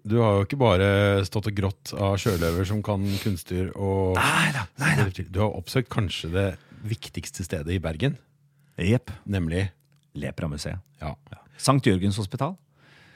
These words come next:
Speaker 1: Sankt Jørgens hospital, som ligger i Bergen, som, eh,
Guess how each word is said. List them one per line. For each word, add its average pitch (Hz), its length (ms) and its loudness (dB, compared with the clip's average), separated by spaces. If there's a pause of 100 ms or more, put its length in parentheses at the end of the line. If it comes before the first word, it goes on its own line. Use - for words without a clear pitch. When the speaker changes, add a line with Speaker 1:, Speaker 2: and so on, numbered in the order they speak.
Speaker 1:
Sankt 151 220 0
Jørgens 110 260 4
hospital, 139 380 0
som 180 100 -4
ligger 123 220 2
i 123 100 4
Bergen, 120 460 2
som, 147 320 0
eh, 143 420 4